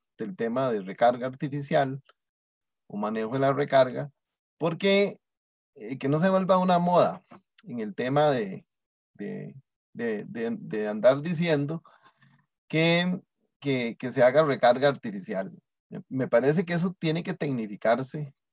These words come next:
eso tiene que investigarse, y, y no solamente tener el discurso,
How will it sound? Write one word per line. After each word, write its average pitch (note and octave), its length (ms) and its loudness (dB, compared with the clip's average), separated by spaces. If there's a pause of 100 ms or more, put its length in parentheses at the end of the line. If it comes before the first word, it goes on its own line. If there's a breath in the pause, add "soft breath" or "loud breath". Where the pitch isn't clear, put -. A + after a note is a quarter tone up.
(140)
eso A2 200 -12
tiene C#3 240 -2
que C#3 180 0
investigarse, D#3 1000 0 (760 soft breath)
y, C3+ 340 2
y C#3+ 60 2
no D3+ 120 4
solamente G3 580 4
tener D3 260 2
el F#3 80 0
discurso, F3 640 0